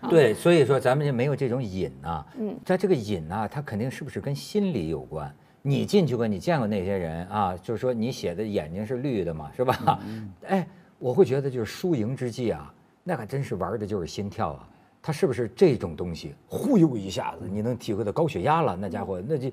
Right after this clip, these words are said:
Speaker 1: 尤其是那些贵宾厅这些大赌的，你想想，你说到最后他是，他是像毒瘾一样吗？他是一种，他在精神上你觉得他感受到的是什么呢？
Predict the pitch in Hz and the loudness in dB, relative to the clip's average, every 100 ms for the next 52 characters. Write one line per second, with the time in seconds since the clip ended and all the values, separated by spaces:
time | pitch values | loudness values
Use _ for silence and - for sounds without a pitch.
0 | - - _ - 156 180 156 151 131 135 | -8 -20 _ 4 6 6 2 2 2 4
1 | 139 139 - 123 131 135 143 143 135 107 | 4 4 2 2 2 0 0 0 0 -2
2 | 127 160 127 95 76 73 85 120 180 107 | 2 4 4 -2 -8 -8 -6 -4 -4 -6
3 | 104 101 - - - _ _ _ _ 175 | -6 -8 -8 -20 -20 _ _ _ _ 4
4 | 160 233 247 247 240 208 - 208 - 143 | 4 4 4 4 4 4 2 -4 -6 -8
5 | - - _ - 220 208 202 147 - 117 | -14 -20 _ -8 -2 -2 -2 -4 -6 -2
6 | 180 180 85 76 85 151 160 107 90 - | 0 0 -2 -4 2 2 2 -2 -8 -2
7 | 208 226 220 165 117 - - - _ _ | 0 2 2 2 -2 -6 -20 -20 _ _
8 | - 226 190 - 285 220 110 120 107 101 | -2 4 4 6 4 6 4 4 2 2
9 | 113 131 123 135 127 - 156 139 120 110 | 4 4 2 2 2 2 2 2 2 -2
10 | - 123 82 76 95 | -2 -2 -4 -6 -8